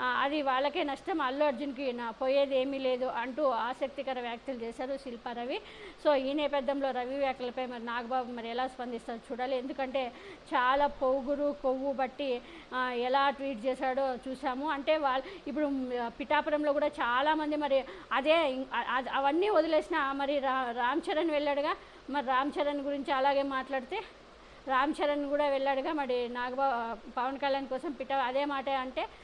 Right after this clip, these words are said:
అది వాళ్ళ, వాళ్ళ, వాళ్ళకు, వాళ్ళకొకటి, ఇంకొకరికొకటి అనుకోకూడదు. ఆ, చాలామంది, ఆ, పవన్ కళ్యాణ్కి కూడా వచ్చారుగా. మరి ఎవరు ఎక్కడ, ఎవడు ఏం మాట్లాడలేదే, మరి అల్లు అర్జున్ ఎక్కడ మాట్లాడలేదే.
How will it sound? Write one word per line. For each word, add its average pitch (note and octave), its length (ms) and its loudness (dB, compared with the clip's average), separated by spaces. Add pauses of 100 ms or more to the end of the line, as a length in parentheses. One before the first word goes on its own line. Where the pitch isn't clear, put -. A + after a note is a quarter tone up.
(200)
అది D4 200 0
వాళ్ళ, D4 280 4
వాళ్ళ, C4 340 2
వాళ్ళకు, D4 420 4
వాళ్ళకొకటి, C4+ 840 2
ఇంకొకరికొకటి C#4 680 0
అనుకోకూడదు. B3+ 600 -2 (400)
ఆ, C4 600 -2 (140)
చాలామంది, D4 760 2 (1000)
ఆ, A#3+ 840 -6 (180)
పవన్ C#4+ 240 2
కళ్యాణ్కి D#4 380 0
కూడా C#4+ 160 2
వచ్చారుగా. C#4+ 420 0
మరి C4 280 -2
ఎవరు B3 260 -2
ఎక్కడ, C#4+ 300 -2
ఎవడు C#4 340 0
ఏం C#4+ 160 -2
మాట్లాడలేదే, C#4 500 -2
మరి D4 180 -2
అల్లు B3+ 200 -2
అర్జున్ C4+ 300 -4
ఎక్కడ C4+ 220 -6
మాట్లాడలేదే. C#4+ 600 -4